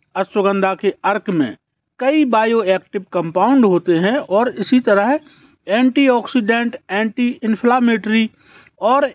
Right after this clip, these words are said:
इम्यूनोमॉड्यूलेटरी गुण भी होते हैं। पौधे के अर्क और इसके bioactive compound का उपयोग गठिया, नपुंसकता, भूलने की बीमारी, चिंता, कैंसर जैसी कई बीमारियों की रोकथाम और उपचार में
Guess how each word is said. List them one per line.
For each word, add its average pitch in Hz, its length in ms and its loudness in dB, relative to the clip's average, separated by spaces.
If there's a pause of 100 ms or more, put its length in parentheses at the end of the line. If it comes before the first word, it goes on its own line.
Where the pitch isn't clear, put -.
इम्यूनोमॉड्यूलेटरी 226 1400 2
गुण 180 220 2
भी 247 300 2 (300)
होते 196 360 2
हैं। 135 200 -2 (460)
पौधे 175 300 2
के 190 220 0 (100)
अर्क 220 260 0
और 165 400 -2
इसके 233 280 -6
bioactive 190 800 -2
compound 185 520 -2
का 185 140 0
उपयोग 170 480 2 (340)
गठिया, 185 640 0 (280)
नपुंसकता, 190 800 -2
भूलने 220 460 2
की 214 160 -2
बीमारी, 175 600 0 (400)
चिंता, 190 720 -2
कैंसर 202 460 -2
जैसी 170 440 2 (460)
कई 302 220 2
बीमारियों 196 560 0
की 180 160 -2
रोकथाम 175 520 0
और 170 220 -2
उपचार 180 480 -4
में 214 240 0